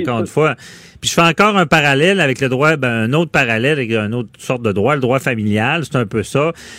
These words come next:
Speaker 1: Pour,
Speaker 2: Ouais.
Speaker 1: euh, les gens, des fois, pensent qu'ils peuvent négocier leur pension alimentaire. C'est, c'est une, c'est un outil aussi, c'est un logiciel où tu rentres le nombre d'enfants, le temps de garde,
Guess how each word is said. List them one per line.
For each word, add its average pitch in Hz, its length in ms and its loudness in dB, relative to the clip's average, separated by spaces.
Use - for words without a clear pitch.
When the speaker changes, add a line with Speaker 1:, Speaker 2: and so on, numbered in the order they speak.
Speaker 1:
Pour, 104 120 -6
Speaker 2:
Ouais. 104 120 -2
Speaker 1:
euh, 107 200 -6
les 104 200 -2
gens, 139 200 0
des 127 120 0
fois, 139 180 -2
pensent 139 280 -2
qu'ils - 100 -20
peuvent 123 180 0
négocier 117 500 -2
leur 120 180 -2
pension 110 380 -4
alimentaire. 113 760 -2
C'est, - 160 -8
c'est - 220 -6
une, 101 180 -6
c'est - 220 -12
un 101 140 -4
outil 107 340 -4
aussi, 127 320 -6
c'est - 120 -6
un 110 60 0
logiciel 120 640 -2
où 107 40 -10
tu 107 120 -12
rentres 107 260 -6
le 107 100 -4
nombre 113 220 -4
d'enfants, 107 500 -4
le 101 160 -6
temps 110 240 -6
de 95 80 -6
garde, 107 540 -4